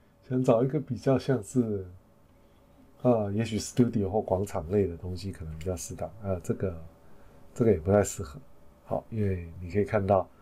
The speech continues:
它其实做起来会像它，它在空中啊，比较没办法很，很好的搭在，好，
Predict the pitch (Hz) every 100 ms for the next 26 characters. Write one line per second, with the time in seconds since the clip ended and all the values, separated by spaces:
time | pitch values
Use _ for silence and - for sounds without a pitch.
0 | - 156 - 107 107 120 131 - 82 98
1 | 90 104 90 95 90 - 110 107 - 101
2 | 95 101 87 85 - - - - - -
3 | - - - - - - - 143 117 110
4 | 127 107 104 101 113 98 90 82 87 78
5 | - - _ _ _ _ _ _ - -
6 | 110 104 104 87 90 - 110 104 104 113
7 | 98 80 76 - _ - _ _ - -
8 | - - - - - - - - -